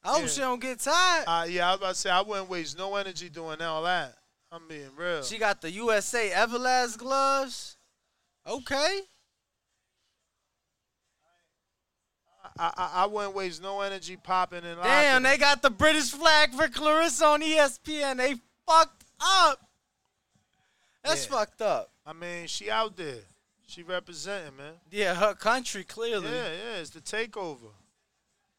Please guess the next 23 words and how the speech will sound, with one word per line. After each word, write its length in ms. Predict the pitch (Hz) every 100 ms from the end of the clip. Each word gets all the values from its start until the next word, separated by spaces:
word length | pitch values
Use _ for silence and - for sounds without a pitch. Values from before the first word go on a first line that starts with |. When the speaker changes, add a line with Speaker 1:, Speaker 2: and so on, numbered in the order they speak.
| _ _ _ -
Speaker 2:
She 80 | 165
said 260 | - 185
it's 120 | 175
the 100 | 170
takeover, 600 | 156 202 214 208 175 160
homie. 520 | 147 156 180 180 190 185 _ _ _ 90 - -
Speaker 1:
Oh, 40 | 175
Speaker 2:
Uh, 280 | 208 208 208
Speaker 1:
shit. 140 | 196 - _ _ -
Speaker 2:
my, 100 | 277
my 220 | 311 254 190
bookie 320 | 214 269 262 208
account 420 | - 196 180 170
looking 280 | 165 151 135
fat. 680 | - - - 185 220 165 - _ _ _
And 160 | 160 175
once 260 | 226 262
I 140 | 254 240
get 260 | 226 214
this 240 | 247 233 160
bet 380 | 123 208 254 214
with 140 | 220
Clarissa 760 | - 190 175 240 233 262 262